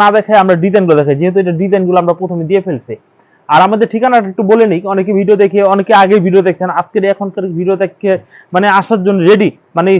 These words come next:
সোমবার আসবে, কেউ মঙ্গলবার আসবে। ইসলামপুর, ঢাকা, লায়ন টাওয়ার মার্কেটে দোকানে চলে আসবেন। ফুরকান ফেব্রিক্স পনেরো এবং ষোলো নাম্বার দ্বিতীয় আন্ডারগ্রাউন্ডে, মেইন গেটে এসে আন্ডারগ্রাউন্ডে সিঁড়ি দিয়ে সোজা নিচে চলে আসবেন, একদম ডান পাশে আমাদের দোকান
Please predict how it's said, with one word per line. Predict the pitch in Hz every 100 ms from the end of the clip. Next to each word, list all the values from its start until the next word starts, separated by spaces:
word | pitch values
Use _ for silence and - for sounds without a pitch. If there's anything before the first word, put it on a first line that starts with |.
| -
সোমবার | 208 202 208
আসবে, | 180 175
কেউ | 190 175
মঙ্গলবার | 180 202 214 190
আসবে। | 160 180 _ _ _ _ -
ইসলামপুর, | - 269 233 247 185
ঢাকা, | 156 127 131
লায়ন | 180 196 202
টাওয়ার | 185 147 127
মার্কেটে | 117 131 190 180
দোকানে | 208 214 208 226
চলে | 220 220
আসবেন। | 208 285 -
ফুরকান | 269 247 226
ফেব্রিক্স | 202 202 233 -
পনেরো | 254 269 226
এবং | 202 -
ষোলো | 226 220
নাম্বার | 185 143 127
দ্বিতীয় | 233 - 233
আন্ডারগ্রাউন্ডে, | 196 190 143 120 110 _ _ 147
মেইন | 202 233
গেটে | 226 247
এসে | 240 247 196
আন্ডারগ্রাউন্ডে | 202 208 214 202
সিঁড়ি | 226 214
দিয়ে | 226 -
সোজা | 254 254 233 226
নিচে | 233 240
চলে | 226
আসবেন, | 220 262 285 _ _ - 190
একদম | 185 214
ডান | 202 220
পাশে | 220 180
আমাদের | 190 175 165
দোকান | 185